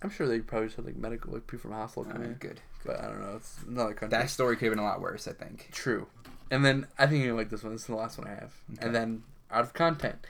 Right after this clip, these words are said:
Speaker 1: But we're over, we're over the obligated hour mark that we said we'd give to you. So a-, anything after this is a gift.
Speaker 2: Yeah, you're on borrowed time
Speaker 1: Yeah.
Speaker 2: after this. Yeah.
Speaker 1: We expect
Speaker 2: Borrowed
Speaker 1: payment.
Speaker 2: minutes.
Speaker 1: Yeah. Curious but defiant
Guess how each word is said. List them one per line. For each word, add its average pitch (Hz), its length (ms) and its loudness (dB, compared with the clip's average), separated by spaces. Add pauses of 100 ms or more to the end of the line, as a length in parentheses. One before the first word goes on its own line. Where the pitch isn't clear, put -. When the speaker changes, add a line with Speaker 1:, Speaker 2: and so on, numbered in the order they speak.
(260)
Speaker 1:
But 196 120 10
we're 196 180 12
over, 202 420 12 (140)
we're 147 220 10
over 180 100 8
the 147 100 8
obligated 131 460 8
hour 117 260 8
mark 107 420 -6 (380)
that 107 360 2 (220)
we 113 340 0
said 139 240 2
we'd 113 120 -4
give 123 200 4
to 107 80 -4
you. 104 180 -4
So 110 240 2
a-, 135 300 4
anything 190 240 2
after 143 180 2
this 143 280 4
is 113 180 -4
a 113 60 -2
gift. - 580 -6
Speaker 2:
Yeah, 120 180 6
you're 123 200 6
on 131 160 4
borrowed 123 360 12
time 113 320 0
Speaker 1:
Yeah. 120 200 8
Speaker 2:
after 85 160 -4
this. 87 120 -12
Yeah. 92 320 -8
Speaker 1:
We 127 220 2
expect 123 380 4
Speaker 2:
Borrowed 135 320 12
Speaker 1:
payment. 127 80 0
Speaker 2:
minutes. 120 360 2
Speaker 1:
Yeah. 101 180 -2 (920)
Curious 170 500 10
but 147 200 4
defiant 127 640 8